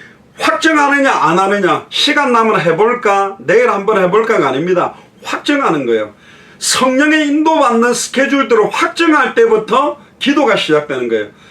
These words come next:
그래서 초대교회는 특별히 전도하는 시간을 따로 잡는 시간들을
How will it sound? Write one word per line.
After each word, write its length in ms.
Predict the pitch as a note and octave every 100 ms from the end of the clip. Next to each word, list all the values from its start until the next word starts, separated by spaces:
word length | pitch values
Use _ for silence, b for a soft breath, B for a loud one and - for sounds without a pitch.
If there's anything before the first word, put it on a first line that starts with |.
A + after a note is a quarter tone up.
| B B -
그래서 720 | D4+ F4 - D#3 C3+ A2 - - - _ _ _ _ _ _ _ _ B B B -
초대교회는 800 | - E4 D#4 D4+ A#3+ G#3+ G3+ -
특별히 600 | D#4+ E4 F4 F4+ C#4+ A#3
전도하는 840 | - D4 D#4+ D4+ C4+ A#3 G#3+ A3
시간을 540 | G#3+ B3+ B3 A3+ G3+ F3+
따로 320 | A#3+ C4 C4
잡는 420 | - E3 G3+ B3
시간들을 640 | - B3 A3+ F3+ D3 A#2